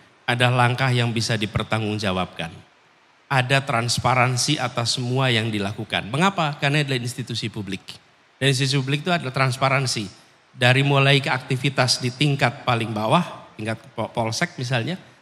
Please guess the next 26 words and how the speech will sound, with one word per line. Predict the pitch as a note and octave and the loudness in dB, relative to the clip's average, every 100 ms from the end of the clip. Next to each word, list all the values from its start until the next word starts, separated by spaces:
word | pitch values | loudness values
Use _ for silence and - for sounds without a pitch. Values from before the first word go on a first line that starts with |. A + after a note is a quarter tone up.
| - | -4
sampai | - E3 D#3+ D#3+ | 2 2 2 -2
dengan | C#3 C3+ D3+ | -2 -2 -4
tingkat | D3+ A#2+ A2 | -4 -6 -4
yang | G#2+ | -4
paling | A2 G#2 - | -4 -4 -6
atas. | F#2+ F#2 F#2 - - - - - | -8 -8 -6 -6 -8 -18 -20 0
Dengan | C#3+ D3+ | 2 2
ada | C3+ C#3 | 0 0
transparansi | C3+ C3+ - C3 C3 B2 C#3+ C3+ | 2 2 2 0 0 -2 -2 0
itu, | D#3+ D3+ | 0 0
maka | B2+ A#2+ A#2+ | -2 -2 -2
akuntabilitas | A#2+ A#2 G#2+ G#2+ G#2 B2 | -2 -4 -4 -4 -4 -4
bisa | - A2+ A#2 | -4 -6 -6
kita | A#2 A2+ B2+ B2+ - - - - | -4 -2 0 -2 -10 -20 -20 -8
laksanakan. | A2 - G#2+ G2 - F#2+ | -6 -4 -6 -6 -6 0
Yang | E3+ F#3 | 4 4
kedua, | F3+ C#3 F2+ D#2 - - _ _ | 4 2 -2 -8 -20 -20 _ _
harus | D#3+ F3 - | 0 2 0
ada | E3+ D3+ E3 E3 E3 - - _ - | 0 2 2 2 -2 -14 -20 _ -2
pengembangan | D3+ C#3+ C3+ C#3 D3 D#3 D#3 D#3 | 0 2 4 4 6 4 4 2
profesionalisme, | D#3 - C3 B2+ B2 A#2 A#2 - A2+ G2+ - _ _ _ _ _ | -2 -2 -2 0 -2 0 0 -2 -4 -8 -12 _ _ _ _ _
kompetensi. | - C#3+ C3 C3 A#2+ A#2+ A#2+ G#2+ - F#3+ | 0 0 0 0 -2 -2 -4 -8 -6 0
Ini | G#3 | 0
fakta | F#3 E3+ - D#3 | 0 -4 -2 -2
di | C3 | 0
lapangan, | B2+ D3 C#3+ A#2 | 0 0 0 -2